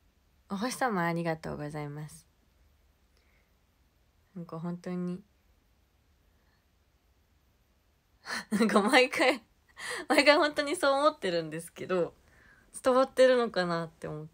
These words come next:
て。<laughs> 伝わってたらいいなって思うんですけど。なんか、なんかさ、公演に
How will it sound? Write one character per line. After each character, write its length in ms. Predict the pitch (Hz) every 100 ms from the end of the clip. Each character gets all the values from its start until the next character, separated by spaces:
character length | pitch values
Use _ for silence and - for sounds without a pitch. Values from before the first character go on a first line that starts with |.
| _
て。 240 | 156 143 - _ _ _ _ _ _ _ _ _ _ _ - -
<laughs> 1500 | 208 220 294 349 339 359 370 370 392 381 381 349 359 349 330 - _ _ _ _ _ - - - - _ _ _ _ _ _ _ _ _ _ - - 175 - 160
伝 80 |
わ 60 | 147
っ 20 |
て 160 | - 165
た 200 | - 139
ら 80 | 143
い 100 | 139
い 60 |
な 220 | 139 147
っ 40 | 185
て 180 | - 147
思 220 | 143 143
う 40 |
ん 100 | 143
で 140 | - -
す 120 | -
け 100 | -
ど。 260 | - - - _ _ _ _ _ _ _ _ _ _ _ _ _ _ _ _ _ _ _ _ _ _ _ _ _
な 80 | -
ん 40 | -
か、 120 | 156
な 100 | 170
ん 60 |
か 140 | 160 175
さ、 300 | 190 160 202 _ _ _ _ _ _ _ - - _ _ _ _ _ _
公 260 | - 233 226
演 280 | 220 220 214
に 240 | 208